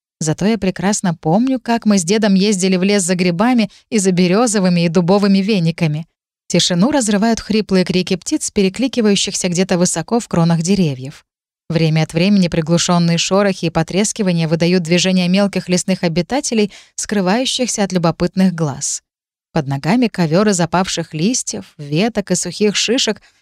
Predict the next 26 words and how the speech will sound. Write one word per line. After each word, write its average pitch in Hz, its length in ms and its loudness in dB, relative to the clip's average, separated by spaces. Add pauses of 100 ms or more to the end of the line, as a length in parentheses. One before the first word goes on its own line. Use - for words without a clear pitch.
(160)
тихо 269 300 -4
пружинит 214 640 -2
и 214 60 0
хрустит 196 420 -2
при 196 140 -2
каждом 185 400 0
шаге. 151 520 -4 (460)
Земля 151 380 0
местами 165 400 0
влажная 160 600 0
и 156 40 -2
вязкая, 180 460 -2
норовящая 165 640 0
затянуть 170 480 -2
ногу 208 300 4
в 175 100 0
липкую 190 400 0
грязь. 160 420 -2 (500)
Время 165 340 2
от 151 120 -6
времени 233 380 0
попадаются 185 680 0
корни, 226 460 -2
выступающие 185 680 0
из-под 170 260 -2
земли, 170 400 0